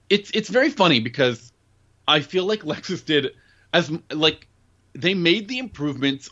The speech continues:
on the things that will, that will make the most impact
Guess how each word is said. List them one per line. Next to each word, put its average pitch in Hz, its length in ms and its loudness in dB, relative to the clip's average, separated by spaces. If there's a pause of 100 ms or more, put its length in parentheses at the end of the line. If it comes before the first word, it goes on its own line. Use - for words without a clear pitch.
on 123 220 -2
the 110 240 0
things 127 440 -2
that 117 160 -10
will, 101 460 0 (540)
that 120 160 0
will 123 80 0
make 139 340 4
the 180 80 0
most 127 500 -2
impact 110 540 -8